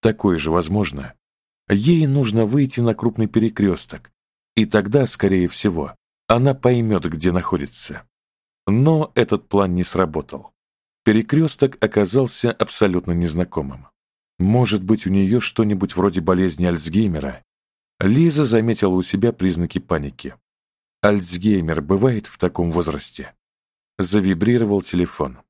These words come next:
Лиза облегчённо вздохнула. Ну, конечно. Сейчас просто посмотрит на карте, где находится, и всё будет в порядке. Почему она раньше об этом не подумала?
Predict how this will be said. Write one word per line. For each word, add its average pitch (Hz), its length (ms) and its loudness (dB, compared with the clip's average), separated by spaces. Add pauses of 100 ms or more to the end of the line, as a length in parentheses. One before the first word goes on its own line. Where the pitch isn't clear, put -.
(540)
Лиза 131 400 4
облегчённо 107 500 0
вздохнула. 82 680 -6 (500)
Ну, 117 180 2
конечно. 95 600 -2 (500)
Сейчас 135 540 0
просто 131 340 0
посмотрит 110 600 0
на 101 100 2
карте, 98 340 0
где 87 140 0
находится, 101 680 0
и 110 200 -2
всё - 200 0
будет 101 240 -2
в - 80 -16
порядке. - 560 -4 (500)
Почему 160 380 2
она 156 220 2
раньше 131 420 0
об 90 100 0
этом 90 200 -2
не 90 80 0
подумала? 82 600 -4